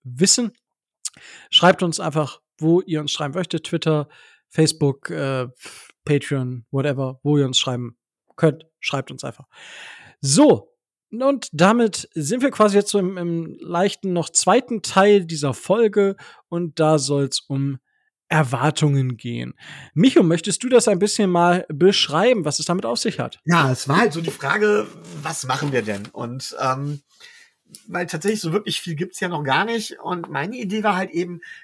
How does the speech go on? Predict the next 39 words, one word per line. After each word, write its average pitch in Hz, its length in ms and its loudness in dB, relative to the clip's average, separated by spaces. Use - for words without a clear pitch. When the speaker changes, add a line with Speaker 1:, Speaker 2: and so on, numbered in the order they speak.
Speaker 2:
dass 139 180 -10
wir 143 160 -2
halt 143 140 -4
eben 143 240 -8
nicht 160 180 -6
hingehen 156 300 -6
zu 156 120 -10
Predictions, 139 960 -6
zu 170 160 -6
Bold 139 280 -2
Predictions 143 520 -6
oder 143 240 4
so, 139 160 2
so, 135 180 2
so, 127 340 -2
so 143 380 2
ganz, 160 440 -8
ganz 151 460 -10
oder 143 160 -4
tief - 200 -12
in 190 80 -8
die 170 60 -2
Analyse 170 380 -2
einsteigen, 135 380 -4
weil 131 80 -4
das 139 160 -10
macht 170 260 -8
zum 170 300 -14
jetzigen 185 420 -12
Zeitpunkt 208 360 -6
wahrscheinlich 175 320 -10
noch 151 160 -6
wenig 147 260 -6
Sinn. 123 260 -6
Aber 233 300 0
die 220 100 -2
Überlegung 202 460 0
war 175 180 0
so, 170 240 -2